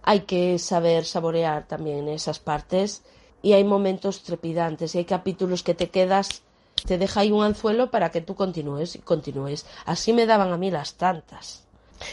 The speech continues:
Iba a trabajar con, con las ojeras, pero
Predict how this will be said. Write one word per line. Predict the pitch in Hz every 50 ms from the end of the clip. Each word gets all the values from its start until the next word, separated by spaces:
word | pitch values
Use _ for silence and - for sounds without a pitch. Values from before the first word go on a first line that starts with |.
| - - -
Iba | 202 208 208
a | 202
trabajar | 208 220 214 220 208 - - 240 233 226
con, | - 180 180 180 180 185 180 180 185 180
con | - - 180 190
las | 190 190 190 -
ojeras, | 214 180 - - 208 202 202 196 202 214 - - _ -
pero | 165 175 175 175 170 180 180 180 180 180 170